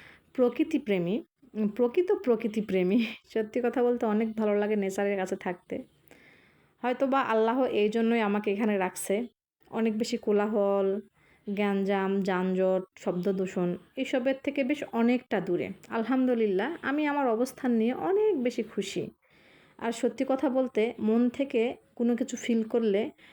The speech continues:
পৃথিবীতে মনে হয় নিজের চাইতে সুখী আর কাউকে মনে হবে না।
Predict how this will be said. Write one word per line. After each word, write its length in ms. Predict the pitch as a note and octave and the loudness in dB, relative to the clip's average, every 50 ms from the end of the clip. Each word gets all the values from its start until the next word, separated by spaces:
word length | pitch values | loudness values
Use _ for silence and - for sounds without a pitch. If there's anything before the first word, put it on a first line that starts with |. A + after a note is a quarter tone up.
| - _ _ _ _ _ | -20 _ _ _ _ _
পৃথিবীতে 460 | - - B3+ A3+ - B3+ C#4 C#4 C#4+ C4+ A#3+ A3 | -10 -8 -4 -2 0 0 0 0 2 2 2 4
মনে 180 | G#3+ G#3+ A3 A3+ A3+ | 4 4 2 2 2
হয় 160 | G#3+ G3+ - G#3+ | 0 0 0 0
নিজের 280 | A3 A3+ A#3 B3+ C#4 C4+ - | 0 2 2 2 0 0 0
চাইতে 200 | C#4+ C#4 C#4 C4+ | 0 0 0 -2
সুখী 300 | C4+ - A#3 G#3+ G#3+ C4 | -2 -4 -4 -4 -2 -2
আর 100 | A#3+ A3+ A3+ - | -2 -2 -2 -2
কাউকে 240 | F#3+ F#3 F#3 - G3+ F#3+ F3+ | -2 -2 0 0 0 0 0
মনে 140 | F3 F3+ F#3+ F#3 | 0 0 0 -2
হবে 200 | F3 - - - | -4 -4 -6 -6
না। 60 | - | -6